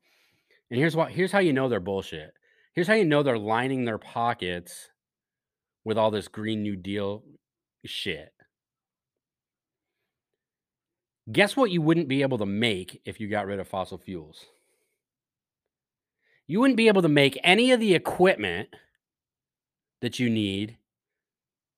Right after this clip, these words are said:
to run these green energy things, windmills, uh, you know, the dams,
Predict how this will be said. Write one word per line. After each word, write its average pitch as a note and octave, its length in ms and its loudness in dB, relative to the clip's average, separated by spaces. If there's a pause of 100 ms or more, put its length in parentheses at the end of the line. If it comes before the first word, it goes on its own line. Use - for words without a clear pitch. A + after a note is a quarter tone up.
(1400)
to E3+ 120 0
run D3+ 640 4
these A#2 480 -6
green B2+ 400 2
energy D3 400 -2
things, D#2+ 440 -16 (340)
windmills, G#2+ 880 0 (480)
uh, F2+ 460 -10 (280)
you A2+ 140 -12
know, F#2+ 100 -12
the G#2 120 -10
dams, B2+ 800 0